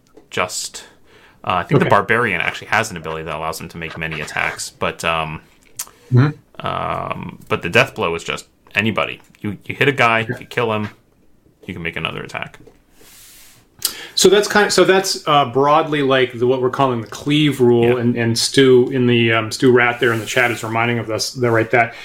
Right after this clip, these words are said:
Speaker 2: And I gotta, I gotta agree with Stu, frankly, right? So for a long time, I kind of wasn't super fond about,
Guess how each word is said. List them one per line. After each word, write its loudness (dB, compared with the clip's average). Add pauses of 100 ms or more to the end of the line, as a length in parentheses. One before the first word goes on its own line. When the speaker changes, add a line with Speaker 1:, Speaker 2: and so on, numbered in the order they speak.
(180)
Speaker 2:
And 4
I 4
gotta, 6
I 4
gotta 4
agree 4
with 6
Stu, 2
frankly, 0
right? 2
So 0
for 2
a 4
long 4
time, 2
I 0
kind 0
of 0
wasn't 0
super 2
fond 0
about, 2